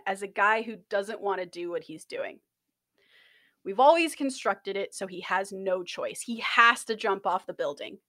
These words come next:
The audience buys into that, and they say, 'Okay, that's also what I would do.'"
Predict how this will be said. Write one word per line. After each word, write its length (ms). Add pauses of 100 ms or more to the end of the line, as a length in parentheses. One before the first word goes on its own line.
(480)
The 100
audience 360
buys 240
into 240
that, 300
and 120
they 100
say, 320 (120)
'Okay, 400 (520)
that's 240
also 320
what 160
I 160
would 160
do.'" 240